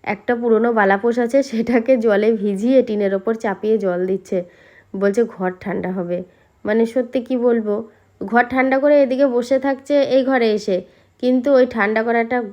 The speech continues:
মানে ওদের একটা বাতিক। সমস্ত কাজ কমপ্লিট, তার সাথে স্নানও।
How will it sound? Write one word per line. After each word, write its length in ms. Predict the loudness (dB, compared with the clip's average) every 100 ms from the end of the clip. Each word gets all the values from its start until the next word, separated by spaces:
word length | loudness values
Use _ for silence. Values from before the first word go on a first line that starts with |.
| -10
মানে 200 | -4 -2
ওদের 220 | -2 -2
একটা 180 | -4 -4
বাতিক। 440 | -4 -4 -4 -8 -10 _ _
সমস্ত 440 | -12 -8 -8 -8 -6
কাজ 220 | -6 -8 -8
কমপ্লিট, 420 | -10 -8 -10 -10 -6
তার 180 | -6 -8
সাথে 200 | -10 -10
স্নানও। 460 | -12 -12 -12 -12